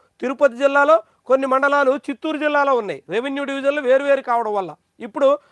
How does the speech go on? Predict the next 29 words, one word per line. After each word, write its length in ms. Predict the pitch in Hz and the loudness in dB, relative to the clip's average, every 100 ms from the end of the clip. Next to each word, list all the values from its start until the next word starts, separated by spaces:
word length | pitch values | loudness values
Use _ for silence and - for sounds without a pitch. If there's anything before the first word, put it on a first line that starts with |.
| _ | _
ఆ 60 | 208 | -2
మొత్తం 340 | 233 262 294 | 0 -2 0
అంతా 260 | 294 277 285 269 | 0 0 -2 -4
చిత్తూరు 280 | 196 285 | -10 -8
జిల్లాలో 460 | 285 285 285 285 269 - _ 254 | -6 -2 0 0 -2 -6 _ -6
కలిపే 280 | 262 294 | -4 0
ప్రయత్నంలో 720 | 269 262 277 277 277 277 269 262 _ - | 0 0 -2 0 0 2 0 -2 _ -10
ఇవి 160 | 220 269 | -8 -6
ఇప్పుడు 420 | 254 - 277 254 | -8 -2 2 4
అధికార 460 | 226 233 285 277 | 2 -2 0 2
యంత్రాంగం 460 | 269 262 269 277 302 | 2 0 0 0 -2
సన్నాహాలు 540 | - 262 277 262 247 | -6 -4 0 0 0
చేస్తుంది. 300 | 226 - 175 | -4 -8 -10
ఇట్లా 300 | 196 285 262 - _ _ | -6 0 0 0 _ _
రాష్ట్ర 300 | 196 262 277 | 0 0 2
వ్యాప్తంగా 560 | 277 277 - 277 269 165 _ - | 2 2 0 2 2 2 _ -4
అటు 160 | 196 | -4
చిత్తూరు 420 | 226 233 - 277 269 | -4 -12 -8 -6 -6
నుంచి 240 | 277 311 | -8 -8
ఇటు 120 | 269 | -8
శ్రీకాకుళం 600 | - 220 254 277 269 269 | -10 -12 -2 -2 0 0
వరకు 340 | 269 262 302 - _ _ | 0 -2 -6 -10 _ _
అనేక 320 | 196 262 269 | -2 2 2
అనేక 280 | 262 269 262 | 4 2 2
మార్పులకి, 800 | 254 220 269 - 277 240 285 262 - _ _ - | 0 0 0 -2 -8 -6 -4 -4 -6 _ _ -4
ఆ, 300 | 196 190 180 | -2 -2 -2
రా-, 180 | 202 208 | -6 -4
మంత్రివర్గ 500 | 233 254 277 262 247 | -6 0 0 2 0
ఉపసంఘం 640 | - 269 277 269 226 | 0 -4 -2 -2 -4